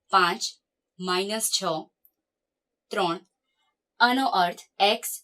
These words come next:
વાય અને ઝેડ દિશામાં તેનું મૂલ્ય જ થશે અને આના બરાબર બ્રેકેટમાં માઇનસ બે,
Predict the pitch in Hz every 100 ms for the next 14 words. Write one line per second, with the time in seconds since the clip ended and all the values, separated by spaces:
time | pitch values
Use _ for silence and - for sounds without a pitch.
0 | _ 160 185 185 233 - - 220 240 214
1 | 180 196 220 226 240 233 233 233 240 -
2 | 254 233 190 190 208 233 - 269 262 170
3 | 175 _ _ - 254 254 190 190 208 175
4 | 165 156 165 - _ 160 185 185 202 196
5 | 175 160 - _ _ _ _ _ - 180
6 | 185 185 214 220 214 214